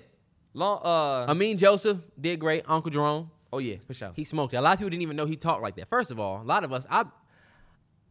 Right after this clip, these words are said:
Speaker 2: I watched, uh, Amin Joseph for years before he was on Snowfall. I knew who he was.
Speaker 1: Where you know who he from?
Speaker 2: He was on Zane Sex Chronicles. He was with my girl, uh, Constella or whatever her name was.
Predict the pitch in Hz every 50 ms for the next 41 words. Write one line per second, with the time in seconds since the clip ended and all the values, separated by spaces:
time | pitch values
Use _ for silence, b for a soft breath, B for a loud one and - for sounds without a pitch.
0 | _ _ - 175 214 247 214 170 180 180 175 165 - - - _ - 151 151 147
1 | 143 143 139 135 127 120 113 104 107 - _ _ _ _ _ _ _ _ _ _
2 | _ - 151 156 170 170 156 135 165 185 196 156 127 - 113 101 104 120 170 262
3 | 320 - - - - - - _ _ _ 127 143 151 - 202 196 175 160 175 170
4 | 151 143 135 135 - - _ _ _ _ - 180 180 170 160 143 - 170 175 175
5 | 170 - - 240 277 214 185 175 170 165 165 156 156 190 240 - - - - _
6 | _ _ _ _ _ - 202 240 247 269 262 240 226 220 214 214 208 - 196 165
7 | 127 120 131 147 151 156 147 156 170 165 156 190 208 220 214 196 - 262 277 -
8 | - 202 175 151 135 123 135 165 170 160 175 175 170 170 170 156 175 196 196 190
9 | 190 - - 180 180 180 180 175 165 170 - 208 208 208 208 - - - 302 302
10 | 220 147 120 113 113 117 120 120 120 113 127 127 120 117 113 107 101 98 85